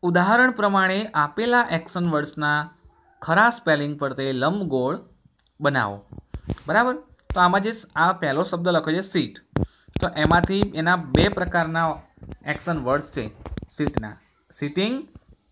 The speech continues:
અને સિટિંગ, બંને સિટિંગ લખ્યા છે, પણ સાચો સિટિંગ કયો છે?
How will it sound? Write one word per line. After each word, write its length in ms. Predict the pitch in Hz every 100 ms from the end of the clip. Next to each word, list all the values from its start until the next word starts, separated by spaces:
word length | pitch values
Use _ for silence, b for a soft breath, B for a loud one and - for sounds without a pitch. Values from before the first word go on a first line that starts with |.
| -
અને 140 | 135
સિટિંગ, 360 | 143 156 127 127
બંને 280 | 170 220
સિટિંગ 320 | 247 208 202 196
લખ્યા 220 | 160 151
છે, 80 | 151
પણ 140 | 185
સાચો 480 | 175 147 147 170 226
સિટિંગ 400 | 226 202 214 220
કયો 260 | 220 214
છે? 420 | 208 190 185 190